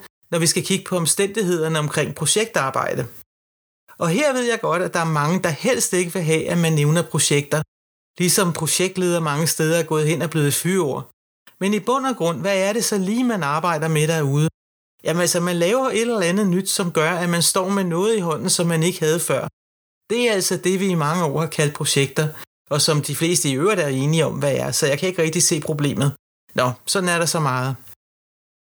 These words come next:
Men lad os se på de to helt fundamentale forskelle, der er på den klassiske og den agile måde at tænke projekter på.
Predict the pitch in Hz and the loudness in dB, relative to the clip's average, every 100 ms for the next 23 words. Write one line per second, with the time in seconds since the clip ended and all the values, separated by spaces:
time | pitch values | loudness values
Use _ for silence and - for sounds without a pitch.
0 | _ _ _ - 202 208 208 - 277 254 | _ _ _ -4 0 2 2 2 0 0
1 | 247 214 254 240 262 285 254 254 220 202 | 0 2 0 0 0 -2 -2 0 2 2
2 | 196 208 180 196 - 160 165 180 175 165 | 2 0 0 -2 0 0 0 0 0 0
3 | 143 160 170 165 170 165 165 165 214 - | 0 0 -2 -2 -2 2 2 2 0 0
4 | 190 - 151 151 151 147 - 233 240 160 | -2 0 -2 0 0 0 0 -2 0 2
5 | 147 160 - 151 151 151 143 139 - 147 | 2 2 2 0 0 0 0 0 0 0
6 | 143 120 | 0 -2